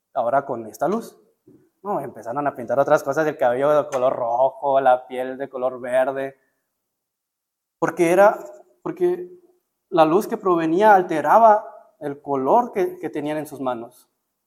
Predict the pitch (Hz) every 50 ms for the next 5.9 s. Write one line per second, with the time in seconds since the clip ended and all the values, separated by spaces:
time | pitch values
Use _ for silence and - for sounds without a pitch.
0 | _ _ _ _ _ _ _ _ _ _ _ _ _ _ _ _ _ _ _ _
1 | _ _ _ _ _ _ _ - 151 143 143 139 - 165 190 196 190 - - -
2 | _ _ _ _ _ _ _ _ _ _ - 156 143 139 147 175 180 170 180 -
3 | - - - - - _ _ _ _ _ _ _ _ _ _ - 151 156 175 196
4 | 202 202 202 - - 165 151 139 - - - 160 175 170 208 208 - - - 170
5 | 147 135 135 135 156 196 220 - - 208 180 160 143 135 123 113 -